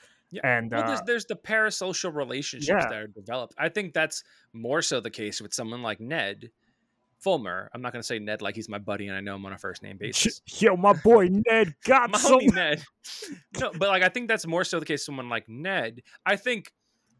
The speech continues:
Speaker 1: Adam Levine or other, and I say celebrities here, I'll, I'll, I'll refer to Ned as an influencer.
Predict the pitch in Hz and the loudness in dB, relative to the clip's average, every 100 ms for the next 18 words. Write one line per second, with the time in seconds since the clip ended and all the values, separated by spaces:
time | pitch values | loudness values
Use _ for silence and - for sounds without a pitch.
0 | - 202 269 254 226 127 143 135 104 90 | -2 2 2 0 -8 -10 -10 -12 -12 -18
1 | 120 _ _ _ 156 143 147 147 139 131 | -20 _ _ _ 0 2 2 0 2 2
2 | 131 - 143 147 147 156 - 117 110 104 | 0 -4 -4 -4 -4 -6 -4 -4 -6 -8
3 | 107 104 104 107 - 127 117 - 117 117 | -10 -10 -8 -6 -2 -2 -2 -4 -6 -6
4 | 110 127 123 113 107 98 95 95 101 98 | -6 -8 -8 -8 -8 -8 -10 -12 -16 -16
5 | 101 95 - - - | -14 -14 -12 -14 -14